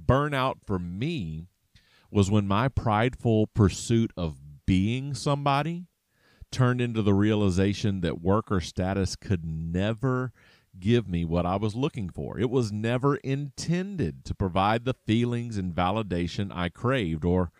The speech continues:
really coveted, which is sinful itself. That sounds really negative. It definitely felt negative. But as I've learned by reflecting,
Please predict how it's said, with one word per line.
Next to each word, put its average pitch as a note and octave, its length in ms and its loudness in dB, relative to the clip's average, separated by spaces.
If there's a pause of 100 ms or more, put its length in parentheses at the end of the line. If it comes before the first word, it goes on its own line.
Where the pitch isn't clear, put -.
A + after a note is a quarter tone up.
(440)
really F#2+ 540 0 (100)
coveted, D3+ 600 -4 (440)
which F#2 260 -4
is F#2 320 0
sinful F2+ 480 -2
itself. - 720 -4 (1300)
That C#3+ 180 4
sounds G3 340 4
really B2+ 300 4
negative. D#2+ 500 -2
It A2 240 -4
definitely F#2+ 840 0 (100)
felt D#3 260 2
negative. D#2 600 -4 (480)
But B2+ 140 8
as A#2 120 4
I've D#3+ 240 2
learned D3 640 -4
by F2 180 0
reflecting, A2 920 -6